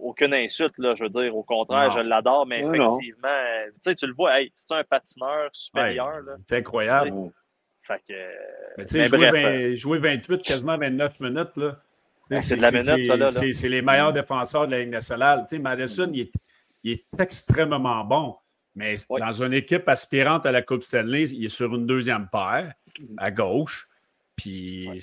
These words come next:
Speaker 2: il serait à la bonne place, tu sais, mais c'est
Speaker 1: Mm.
Speaker 2: incroyable, là, comment, comment que on découvre ce défenseur-là. Mais oui,
Speaker 1: Oui.
Speaker 2: avec les minutes qu'il joue, puis il affronte toujours les meilleurs trios adverses, puis il joue avec Byron, tu sais, il joue pas avec, euh, Lidstrom, là, ben,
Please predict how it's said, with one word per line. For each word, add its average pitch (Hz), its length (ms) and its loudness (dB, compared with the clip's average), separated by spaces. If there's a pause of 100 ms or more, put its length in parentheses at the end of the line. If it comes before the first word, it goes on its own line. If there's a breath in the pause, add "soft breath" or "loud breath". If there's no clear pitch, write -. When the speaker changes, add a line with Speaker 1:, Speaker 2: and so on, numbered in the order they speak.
(120)
Speaker 2:
il 107 100 -12
serait - 200 0
à 139 80 6
la 139 120 6
bonne 123 260 -2
place, 147 460 -2
tu 139 180 -8
sais, 151 40 -2
mais 92 520 -10 (380)
c'est 113 180 -12
Speaker 1:
Mm. 98 60 -8
Speaker 2:
incroyable, 135 580 4
là, 165 240 0
comment, 120 260 -4
comment 123 300 -2
que 113 580 -2
on 113 140 -6
découvre 120 380 -2
ce 131 80 -2
défenseur-là. 120 800 2
Mais 104 160 -6
oui, 131 360 0
Speaker 1:
Oui. 123 120 4
Speaker 2:
avec 117 260 -4
les 131 140 2
minutes 160 320 0
qu'il 131 180 -6
joue, 156 340 -4 (440 soft breath)
puis 120 300 -2
il 120 60 2
affronte 127 360 -2
toujours 156 260 0
les 170 80 0
meilleurs 143 300 4
trios 143 240 -2
adverses, 127 560 -2
puis 120 140 -10
il - 20 -8
joue 120 140 -4
avec 151 120 -4
Byron, 139 560 2
tu - 60 -18
sais, 156 80 -6
il 156 80 -6
joue 110 160 -14
pas 180 140 -2
avec, 135 280 -2
euh, 123 220 -2
Lidstrom, 165 560 -6
là, 127 300 -4
ben, 107 340 -8